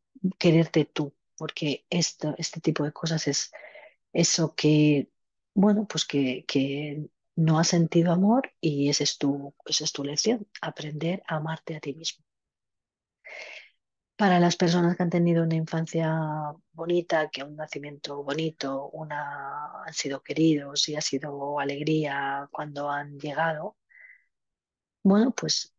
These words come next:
eh, será otro, porque vendrán luego, posteriormente. Aquí nadie se libra. Posteriormente vendrá lo que tenga que venir, ¿no? Pero en ese momento de nacimiento, de concepción y del embarazo, pues han sido bebés queridos, ¿no?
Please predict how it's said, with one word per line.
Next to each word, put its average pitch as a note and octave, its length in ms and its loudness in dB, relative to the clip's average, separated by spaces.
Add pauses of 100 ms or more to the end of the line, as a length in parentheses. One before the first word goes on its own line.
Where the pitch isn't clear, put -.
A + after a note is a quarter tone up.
eh, E3 260 4
será C#3+ 320 2
otro, C#3 260 -2
porque - 260 -2
vendrán C#3 360 4
luego, C3+ 280 2
posteriormente. C3 720 -2
Aquí D3+ 240 0
nadie D3 220 0
se C3+ 140 0
libra. C3 320 -4
Posteriormente D#3+ 720 2
vendrá C3 340 -2
lo C3+ 120 -10
que C3 100 -10
tenga C3 240 -6
que C#3 140 -8
venir, C#3 360 -12
¿no? - 80 -20 (560)
Pero F3+ 200 6
en F3 80 8
ese F#3+ 200 6
momento F#3+ 400 6
de D#3+ 80 4
nacimiento, D#3 520 2
de C#3+ 100 0
concepción C#3+ 580 0
y C#3 60 -2
del C#3 140 2
embarazo, D#3+ 500 2
pues D3 220 -4
han C#3+ 100 -10
sido C#3 360 -4 (540)
bebés C#3 320 -2
queridos, C3+ 480 0
¿no? F3+ 160 -6